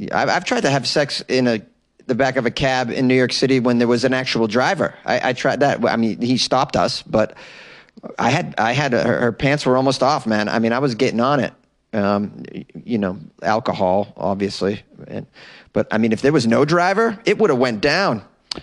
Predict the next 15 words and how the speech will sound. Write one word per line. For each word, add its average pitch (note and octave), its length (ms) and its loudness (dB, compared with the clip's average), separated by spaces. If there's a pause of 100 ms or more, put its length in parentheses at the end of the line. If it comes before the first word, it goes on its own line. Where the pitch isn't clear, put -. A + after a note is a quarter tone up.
(280)
It'd F#3 160 0
still C#4+ 240 2
go C4 160 4
down D3+ 240 0
if C3+ 100 -2
there's D3 180 2
no C#3+ 120 4
driver. B2 400 2
I, C#3 80 4
I, - 240 0
yeah, - 240 -4
that G3+ 160 -4
might A3 120 -2
be G#3 100 0
fun. F#3 320 0